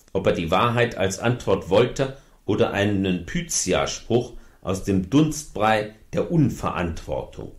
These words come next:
Töricht auch jeder Versuch, die eine oder andere Station wahr oder nicht wahrhaben zu wollen, nach eigener Bequemlichkeit zur Beugung der Wahrheit.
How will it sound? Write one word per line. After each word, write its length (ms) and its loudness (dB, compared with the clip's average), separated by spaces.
Töricht 420 4
auch 180 4
jeder 300 0
Versuch, 540 0
die 180 0
eine 440 2
oder 240 2
andere 360 2
Station 760 0
wahr 640 2
oder 300 6
nicht 420 2
wahrhaben 680 2
zu 240 0
wollen, 420 4
nach 260 0
eigener 480 4
Bequemlichkeit 1160 0
zur 240 4
Beugung 640 2
der 160 2
Wahrheit. 680 -2